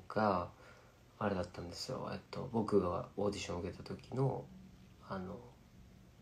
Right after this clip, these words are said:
えっと、<clears throat> アンバサダーという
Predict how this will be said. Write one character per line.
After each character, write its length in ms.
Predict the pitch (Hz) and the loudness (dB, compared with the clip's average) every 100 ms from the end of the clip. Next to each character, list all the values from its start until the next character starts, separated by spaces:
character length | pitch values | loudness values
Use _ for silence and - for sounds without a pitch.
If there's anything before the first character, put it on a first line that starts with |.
| - - - - - - - - - - - - | -20 -20 -20 -20 -20 -20 -20 -20 -20 -20 -20 -12
え 100 | 104 | -10
っ 20 | - - | -10 -12
と、 140 | - 139 143 - - - | -12 -10 -14 -16 0 10
<clears throat> 80 | 139 - - - | 10 10 4 2
ア 100 | 110 | 4
ン 140 | 107 | 8
バ 100 | 104 | 6
サ 200 | - 98 | 6 2
ダ 180 | - - | -2 -6
ー 60 | - | -8
と 80 | |
い 60 | |
う 60 | - | -10